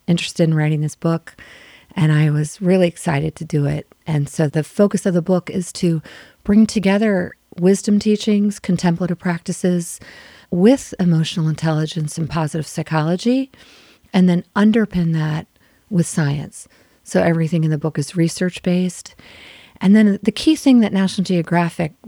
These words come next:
really helped me with, which I so appreciate, is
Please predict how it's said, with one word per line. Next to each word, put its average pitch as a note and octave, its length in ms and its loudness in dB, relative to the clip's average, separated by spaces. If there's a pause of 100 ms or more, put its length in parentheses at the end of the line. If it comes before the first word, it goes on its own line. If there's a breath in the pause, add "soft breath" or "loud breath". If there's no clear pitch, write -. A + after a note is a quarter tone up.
(140)
really G3+ 300 4
helped E3 320 -2
me D#3+ 160 0
with, D3 340 -6
which - 200 -8
I F3 80 -4
so G#3+ 320 -2
appreciate, E3 720 -4
is F3+ 320 0